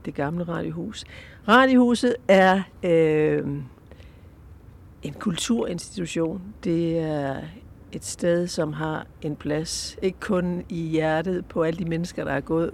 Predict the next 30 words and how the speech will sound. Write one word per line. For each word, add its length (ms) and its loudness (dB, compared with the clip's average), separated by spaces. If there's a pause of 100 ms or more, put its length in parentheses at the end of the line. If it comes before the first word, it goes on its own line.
ud 160 0
og 120 0
ind 180 -2
af 60 -4
det 100 -2
her 200 -2
hus, 420 -6 (380)
men 160 -2
også 340 -2
i, 420 -4
vil 80 -2
jeg 80 2
tro, 320 -4
resten 300 -4
af 300 -4
Danmarks 280 -2
befolkning, 400 -2
som 140 -6
forholder 420 2
sig 200 0
til 120 -4
Radiohuset 680 -2
på 140 -10
en 120 0
eller 160 0
anden 140 -4
måde. 240 -4 (540)
Derfor 520 4 (460)
er 160 2
det 140 0